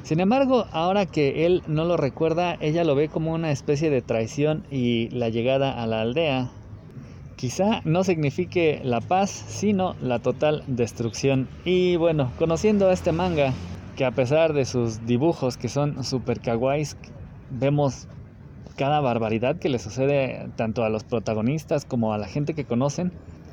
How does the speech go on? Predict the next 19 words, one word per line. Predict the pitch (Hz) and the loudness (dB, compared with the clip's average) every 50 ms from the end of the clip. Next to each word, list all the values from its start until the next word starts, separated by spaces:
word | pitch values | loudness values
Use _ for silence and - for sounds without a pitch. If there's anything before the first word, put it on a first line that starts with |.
| - - - - - | -18 -18 -10 -4 0
podemos | 151 160 196 240 269 269 240 226 | 2 4 4 6 6 4 4 2
esperar | 214 - - 214 220 226 240 240 233 | 2 0 2 2 4 4 4 4 2
bastante | 196 180 165 156 - 196 202 202 208 214 190 180 165 151 139 131 127 123 123 127 120 | 2 0 0 0 0 0 0 2 2 2 4 4 4 4 4 2 2 0 -4 -6 -2
muerte, | 120 139 160 180 185 - 160 151 151 139 | 0 2 2 2 2 2 2 4 4 4
destrucción, | 127 110 - - 127 117 - - 151 147 147 143 131 | 2 0 -2 -2 -4 -2 0 0 2 2 2 0 -2
sangre | 123 - - 143 143 147 143 139 139 123 - | -4 -4 -2 -2 0 2 2 2 2 2 0
y | 131 117 113 113 | 0 2 2 2
mutilaciones. | 110 120 117 - 131 117 117 110 - 165 175 170 147 127 117 113 - - - - - - - - - - - - - - - - - | 2 2 2 2 2 0 0 2 2 2 4 4 4 2 0 -2 -6 -10 -14 -14 -14 -14 -14 -14 -14 -14 -14 -16 -16 -16 -6 0 2
Pero | 135 139 | 4 4
vamos, | 147 156 160 147 131 113 | 4 4 4 2 0 0
que | - - 131 123 | 2 2 2 4
esperen, | 123 120 - - 139 127 123 120 113 | 2 2 2 2 2 4 2 0 -2
eso | 135 143 156 151 143 143 139 123 | -2 -2 -2 0 0 0 0 0
es | 127 135 131 131 - - | 0 -2 -2 -2 -4 -8
solo | 117 - - 143 139 135 131 127 120 | -6 -2 0 2 2 2 2 2 0
el | 123 117 | -2 -4
principio. | 107 - 113 113 107 - 143 127 - 120 110 101 - - - - - - - - - - - - - - - - - - - - - - - - - - - - - - - - | -2 -2 -4 -4 -4 -4 -4 -4 -2 -4 -4 -4 -6 -12 -16 -16 -16 -16 -14 -14 -14 -14 -16 -16 -16 -16 -16 -16 -16 -16 -18 -18 -16 -16 -16 -16 -16 -14 -14 -16 -14 -14 -8 -4
Dragon | 139 131 156 175 190 190 170 | 0 2 4 4 4 4 4
Ball. | 147 147 151 151 185 | 4 4 4 2 2